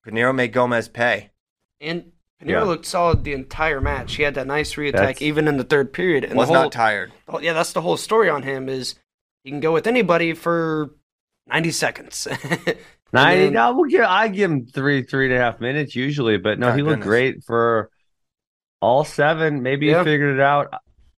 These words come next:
Speaker 3: Obviously, from a positioning standpoint, positioning, you know, if you're, if you're an elite, elite level athlete and you have issues with cardio, one of the things you can do to mitigate that is,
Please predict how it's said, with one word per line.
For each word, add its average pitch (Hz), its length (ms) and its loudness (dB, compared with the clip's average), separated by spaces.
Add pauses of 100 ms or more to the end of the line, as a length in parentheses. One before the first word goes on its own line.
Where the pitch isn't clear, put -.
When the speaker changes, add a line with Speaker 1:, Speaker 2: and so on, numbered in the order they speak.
(320)
Speaker 3:
Obviously, 143 400 -4
from 147 80 0
a 131 60 0
positioning 127 460 -4
standpoint, 113 480 -2
positioning, 107 580 -2
you 110 120 2
know, 107 80 2
if 110 180 -4
you're, 139 240 2
if 120 140 -6
you're 143 120 -2
an 143 60 -2
elite, 117 560 -6 (480)
elite 101 420 0
level 104 400 -2
athlete 107 680 -2
and 90 600 -2 (280)
you 104 100 -2
have 98 140 0
issues 101 340 -2
with 98 200 -4
cardio, 117 440 0
one 107 160 0
of 92 60 -2
the 82 60 -6
things 95 260 -6
you 92 80 -6
can 87 100 -6
do 90 80 0
to 85 80 -4
mitigate 82 520 -4
that 76 260 -2
is, 76 520 -4